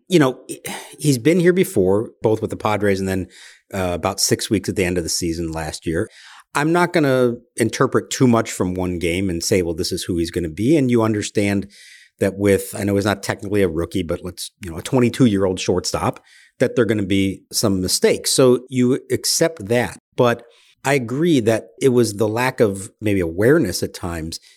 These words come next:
He did seem slow, and he wasn't the only one. Jeimer Candelario at times looked slow there. Luis Garcia was kinda slow. Dom Smith. Everybody just seemed out of sorts, like they were running through quicksand or something out there. And we did hear afterwards that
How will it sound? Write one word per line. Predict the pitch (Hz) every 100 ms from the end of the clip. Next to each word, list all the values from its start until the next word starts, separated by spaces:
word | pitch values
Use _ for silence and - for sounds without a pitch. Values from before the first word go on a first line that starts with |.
| _
He | 113
did | 90 101 127
seem | 123 - 117 107 98
slow, | - - - 95 92 92 123 - _ _ _
and | 113
he | 123
wasn't | 165 156
the | 143
only | 139 143
one. | 131 95 69
Jeimer | 85 113 120
Candelario | - 117 104 110 120 123 117
at | 110
times | 120 113 113
looked | 120 104 -
slow | - 120 113 110
there. | 107 110 110 - - _
Luis | 98 98
Garcia | - 85 - 120 117
was | 113
kinda | 110 110 107
slow. | 101 - 104 107
Dom | 98 95 107
Smith. | 98 113 110 _ -
Everybody | 202 269 302 247
just | 233 -
seemed | 120 131 -
out | 120
of | 117
sorts, | - 185 -
like | 123
they |
were | 101
running | 92 117 113
through | 92
quicksand | - 196 202 - 78 71 -
or | 87
something | - 87 82
out | 76 78
there. | 80 82
And | 123 113 110 - _ _
we | 113
did | 123 120 226
hear | 196 - 208
afterwards | 170 117 139 110 113 -
that | 110 98